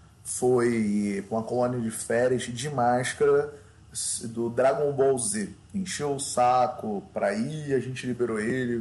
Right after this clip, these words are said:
porque sabe como é que é, né? Fã de Dragon Ball Z é isso aí. E hoje eu e o Pato, no melhor estilo Wikicast, né? A gente montou uma pauta, só que eu, imbecil, tenho que começar a fazer, e vou botar a culpa nos outros membros também,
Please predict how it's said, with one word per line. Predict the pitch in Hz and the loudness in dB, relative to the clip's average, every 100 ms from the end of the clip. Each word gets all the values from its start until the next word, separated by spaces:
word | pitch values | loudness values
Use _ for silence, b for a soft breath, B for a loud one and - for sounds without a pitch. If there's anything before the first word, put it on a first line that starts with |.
| 110 | -6
porque | - 117 110 104 95 87 92 | -8 -4 -2 0 -2 -6 -4
sabe | - - | -2 0
como | 180 | 0
é | |
que | 175 | 0
é, | 104 92 | -2 -2
né? | 196 - - | -4 -6 -8
Fã | 135 | -8
de | 127 | -4
Dragon | 117 117 113 | -4 -2 -2
Ball | 107 | 0
Z | 110 | 0
é | 120 | -2
isso | 110 - | -4 -4
aí. | 110 147 B B 190 | -2 -2 B B -6
E | 269 | 0
hoje | 226 180 190 180 | 4 4 4 2
eu | 160 170 | 0 0
e | 170 | -2
o | |
Pato, | - 131 135 147 156 151 b b b _ - | 0 4 4 2 -4 -12 b b b _ -6
no | 147 | 0
melhor | 151 151 175 | 2 2 0
estilo | - - 170 156 | -4 -4 -4 -2
Wikicast, | 143 143 - 143 139 180 151 | -4 -6 -4 0 2 0 -2
né? | 147 - | -6 -2
A | 123 | -2
gente | 113 151 | -2 0
montou | 147 135 - 151 156 | -2 -2 -4 -2 0
uma | 147 117 | 0 -4
pauta, | - 110 104 127 202 226 - - - - - - - | 0 2 2 0 -2 -2 -6 -20 -20 -20 -14 -14 -10
só | - 147 147 | -4 -2 -2
que | - - - | -4 -10 -4
eu, | 139 131 | -2 -2
imbecil, | 143 135 127 - 190 196 135 - | -4 -2 -2 0 2 2 0 -4
tenho | 131 | -6
que | 131 | -8
começar | 147 147 135 - | -6 -4 -2 -2
a | 117 | 0
fazer, | 131 131 196 | 0 0 0
e | 330 | 0
vou | 262 | 2
botar | 196 147 | 2 2
a | 123 | -2
culpa | - 120 | -2 -2
nos | 110 101 | 0 0
outros | 107 104 92 | -2 -4 -6
membros | 101 95 95 - | -6 -6 -8 -10
também, | 95 151 147 | -6 -4 -4